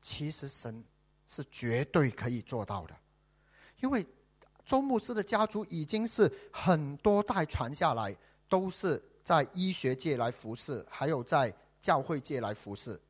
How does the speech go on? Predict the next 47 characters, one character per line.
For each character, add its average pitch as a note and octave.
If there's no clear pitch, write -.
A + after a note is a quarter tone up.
他 F3+
们 D3
家 D3+
族 C3+
已 A#2+
经 C3+
这 D3+
样 A#2+
的 G2+
献 A#2+
给 G2
神。 D#2+
现 F3+
在 D#3
已 A#2+
经 C#3+
不 D#3
懂 G2+
来 C3+
到 D#3
了 G#2+
第 F3
几 B2+
代， D#3
我 C#3
知 D#3+
道 F#3
最 F#3+
起 D#3
码 C#3
是 C3+
四 -
五 A#2
代 A#2
了， F2
我 B2
忘 D3
记 C#3
了 A2+
那 C3+
个 B2
确 A#2+
切 A2+
的 G2
数， G2
数 D3+
字。 B2